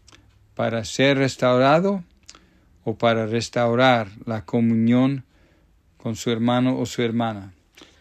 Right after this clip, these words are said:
De esta manera practicamos Mateo dieciocho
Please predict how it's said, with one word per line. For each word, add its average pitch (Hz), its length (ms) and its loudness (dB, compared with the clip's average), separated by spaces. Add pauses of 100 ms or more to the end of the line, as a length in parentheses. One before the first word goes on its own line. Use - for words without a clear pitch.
(200)
De 127 220 4
esta 180 220 0
manera 156 600 2 (240)
practicamos 131 800 -2
Mateo 127 420 -2
dieciocho 123 800 -2